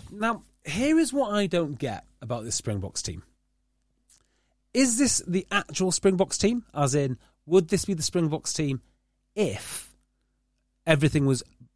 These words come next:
back up and running like normal in South African rugby? Or is this weighted towards the English-based players because they will have more competitive rugby under their belts than otherwise would be?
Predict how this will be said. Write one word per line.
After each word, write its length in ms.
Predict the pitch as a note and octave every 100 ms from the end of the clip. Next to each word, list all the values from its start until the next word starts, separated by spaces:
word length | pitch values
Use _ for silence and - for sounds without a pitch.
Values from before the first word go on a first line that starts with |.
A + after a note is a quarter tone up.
| _ _ -
back 200 | D#3+ D3
up 140 | C#3+
and 120 | C#3 C3
running 300 | C3 B2 B2
like 240 | C3 C3
normal 520 | B2+ A#2+ A2+ A2+ A2 - _ _ _
in 120 | C3+
South 200 | A2+ A2+
African 300 | A2 - A2+ A2
rugby? 340 | F#2 C#3 - _ _ _ _ _ _ _ -
Or 300 | A#3 G3+ D3+
is 140 | - C#3+
this 140 | F#3+
weighted 520 | E3+ G3+ A#3 - A#2
towards 580 | - - B2+ C3+ C3+ -
the 140 | C3 A2+ _
English-based 540 | F3+ F3+ D#3+ C3 G#2+ -
players 240 | A2 G#2+
because 400 | - A2 A#2+ G#2
they 240 | G#2 C#3+ C#3+
will 180 | C3
have 260 | B2+ C3 A2+
more 380 | A#2+ B2+ C#3 C3+
competitive 460 | - B2+ - A#2+
rugby 260 | C3 - A2+
under 140 | G#2
their 120 | G2 F#2+
belts 480 | G2 G2 - - - - _ _
than 300 | A#2+ B2+ A#2+ - _ -
otherwise 600 | B2+ A#2 A2+ A2+ A2+ G#2
would 340 | A2+ A#2 A2
be? 280 | - F2 -